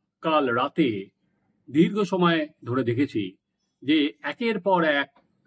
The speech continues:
আহ, পাকিস্তান থেকে ক্ষেপণাস্ত্র ছোড়া হয়েছে ভারতকে তাক করে।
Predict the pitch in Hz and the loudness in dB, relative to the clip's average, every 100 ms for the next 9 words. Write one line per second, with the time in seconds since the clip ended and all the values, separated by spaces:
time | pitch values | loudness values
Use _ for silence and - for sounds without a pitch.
0 | - 151 131 127 120 113 139 147 139 151 | -6 0 2 2 0 -2 -6 -6 -2 -2
1 | 127 123 120 110 - _ _ _ - 160 | -2 -4 -2 -4 -6 _ _ _ -4 -2
2 | 165 160 143 - 135 - 127 110 113 120 | 2 0 0 -2 -4 -2 -4 -2 -2 -4
3 | 107 120 120 - 120 120 117 - 123 | -6 -4 -6 -8 -10 -8 -10 -10 -12